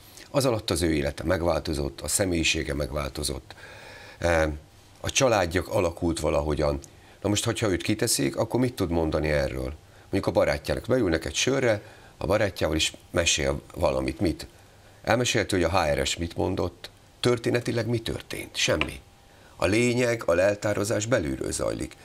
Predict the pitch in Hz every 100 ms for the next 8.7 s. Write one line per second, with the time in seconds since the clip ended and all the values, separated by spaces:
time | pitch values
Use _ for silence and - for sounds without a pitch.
0 | - - - - - 107 123 104 87 85
1 | - 82 80 78 76 76 71 69 76 65
2 | - - - - - - - 85 80 76
3 | 73 - - - 104 113 104 92 - 80
4 | 76 76 95 92 113 110 90 82 80 90
5 | 73 73 71 - 135 110 90 - 87 78
6 | 76 82 107 80 65 - 69 67 71 71
7 | - - 107 170 143 85 73 69 - 52
8 | 50 50 - 64 62 - -